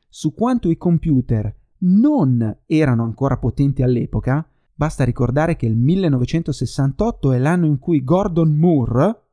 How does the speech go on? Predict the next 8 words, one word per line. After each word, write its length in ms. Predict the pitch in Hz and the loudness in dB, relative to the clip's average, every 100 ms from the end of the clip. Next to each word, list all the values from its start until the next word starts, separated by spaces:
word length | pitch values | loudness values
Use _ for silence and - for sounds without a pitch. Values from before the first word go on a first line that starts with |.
| _ _ | _ _
e 240 | - 107 | -6 -6
Robert 460 | 110 110 131 120 - | -2 0 0 -2 -2
Noyce, 800 | 117 110 - 131 - - 202 247 _ _ _ _ | -2 -2 -4 -6 -6 -2 -2 -4 _ _ _ _
entrambi 400 | - 127 165 202 | -4 0 0 0
usciti 380 | 131 - 196 151 | 0 -2 -4 -2
dalla 200 | 123 117 | -2 -2
Fairchild 600 | - 175 170 - 131 123 | -2 -4 -4 -4 -2 -2
Semiconductor, 1120 | 110 - 131 - 127 127 120 - - 131 165 | -6 -2 -2 0 0 0 -2 -8 -4 -4 -4